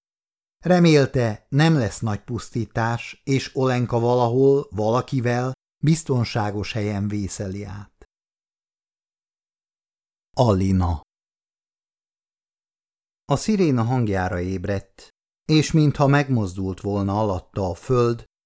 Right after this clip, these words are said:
megremegett a ház. Valószínűleg nem ébredt fel a riadóra azonnal, mert nagyon mélyen aludt.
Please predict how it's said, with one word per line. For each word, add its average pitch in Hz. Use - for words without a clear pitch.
megremegett 92
a 98
ház. 90
Valószínűleg 127
nem 143
ébredt 98
fel 98
a 92
riadóra 101
azonnal, 110
mert 123
nagyon 117
mélyen 90
aludt. 92